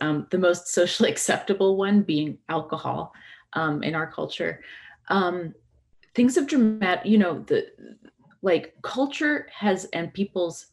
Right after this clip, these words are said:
interests and, um, people's specifically interest in health, actually, I mean, this has dramatically changed in the last twenty, thirty years, um, really exponentially in the last decade. Um,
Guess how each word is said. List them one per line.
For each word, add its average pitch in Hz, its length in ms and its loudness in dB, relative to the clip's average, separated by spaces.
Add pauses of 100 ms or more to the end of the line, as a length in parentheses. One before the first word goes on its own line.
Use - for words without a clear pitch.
(140)
interests - 680 -2 (100)
and, 156 440 -6 (220)
um, 151 400 -6 (520)
people's 147 640 -12 (720)
specifically 214 600 2
interest 170 360 -4
in 139 120 -4
health, 139 420 -2
actually, 208 600 -4
I - 60 2
mean, 180 180 0
this 202 160 0
has 220 140 -4
dramatically 156 680 -4
changed 147 480 -6
in 147 100 -4
the 147 100 -4
last 131 460 -10 (720)
twenty, 151 420 -2
thirty 143 300 -2
years, 143 640 -6 (400)
um, 147 320 0
really 190 640 4 (240)
exponentially 156 640 -4
in 143 100 -2
the 143 60 -2
last - 400 -8
decade. 185 540 -2 (500)
Um, 147 480 0